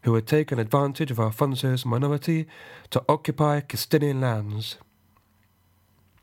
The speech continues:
In eleven seventy-six, the two kings agreed to submit their dispute to the judgment of Henry the Second of England, who found in favour of Castile. With this matter resolved,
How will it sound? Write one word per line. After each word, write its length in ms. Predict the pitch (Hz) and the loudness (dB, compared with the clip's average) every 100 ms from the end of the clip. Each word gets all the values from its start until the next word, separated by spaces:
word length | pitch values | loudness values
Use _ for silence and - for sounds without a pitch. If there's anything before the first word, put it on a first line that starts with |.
| _ - - - _ | _ -20 -20 -20 _
In 100 | 101 | -2
eleven 280 | 104 147 156 | 2 2 0
seventy-six, 720 | 139 151 139 175 - - - - - - - | 0 -2 -2 -2 -2 -6 -12 -14 -20 -20 -4
the 80 | 107 | -4
two 260 | - 156 | 2 2
kings 460 | 139 165 170 170 - | 2 0 -2 -4 -6
agreed 300 | - 131 123 | -2 0 0
to 80 | 123 | -2
submit 420 | 110 110 135 160 | -2 0 0 0
their 120 | 135 113 | -2 -2
dispute 600 | 117 - 156 156 - - - | -2 0 0 0 -4 -18 -6
to 80 | 117 | -2
the 80 | |
judgment 540 | 107 143 131 156 147 - - - - | 0 0 0 -4 -6 -12 -20 -20 -12
of 60 | 113 | -8
Henry 320 | - 143 147 | 0 2 2
the 140 | 139 131 | 0 -2
Second 440 | 151 139 160 156 - | -2 -2 -4 -4 -4
of 140 | 123 | -2
England, 440 | 135 110 104 107 - - _ - - - - | -2 -2 -4 -8 -12 -20 _ -20 -20 -20 -6
who 120 | - | -2
found 460 | 107 131 143 151 147 | 2 2 2 0 -6
in 100 | - | -8
favour 400 | 107 135 135 139 - | -2 0 2 0 -4
of 140 | - | -6
Castile. 560 | - 117 - 110 104 110 - - _ _ _ _ _ _ _ _ _ _ _ _ _ _ _ _ - _ - - | -4 -2 -2 -2 -2 -8 -12 -20 _ _ _ _ _ _ _ _ _ _ _ _ _ _ _ _ -20 _ -20 -8
With 120 | - 107 | -4 -2
this 180 | 120 | 0
matter 240 | 135 127 131 | 2 0 0
resolved, 560 | 123 135 160 170 - | 0 2 2 -2 -6